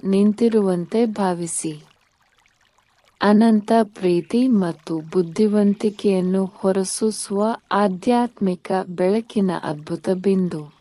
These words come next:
ಈಗ ಈ ಶಕ್ತಿಯನ್ನು ಆಳವಾಗಿ ಹೀರಿಕೊಳ್ಳಿ. ಆತ್ಮ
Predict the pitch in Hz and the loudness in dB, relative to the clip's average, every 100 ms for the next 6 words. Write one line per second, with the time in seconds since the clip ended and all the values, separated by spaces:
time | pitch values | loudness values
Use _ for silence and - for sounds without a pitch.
0 | _ _ _ _ _ _ _ _ _ _ | _ _ _ _ _ _ _ _ _ _
1 | _ _ _ - 240 285 254 196 175 160 | _ _ _ 2 6 6 6 0 -4 -8
2 | - _ - 240 269 - - 190 _ - | -14 _ 0 2 2 2 -2 -4 _ -2
3 | 214 185 190 220 262 - - 190 196 226 | 0 2 2 2 0 -6 -2 0 2 2
4 | 233 214 202 214 233 - - 214 202 - | 2 2 0 -2 -4 -2 0 0 0 -4
5 | 180 165 160 170 175 - _ _ _ _ | -4 -4 -4 -6 -8 -14 _ _ _ _
6 | _ _ _ - - _ _ _ - 190 | _ _ _ -20 -20 _ _ _ -2 2
7 | 214 233 - | 2 0 0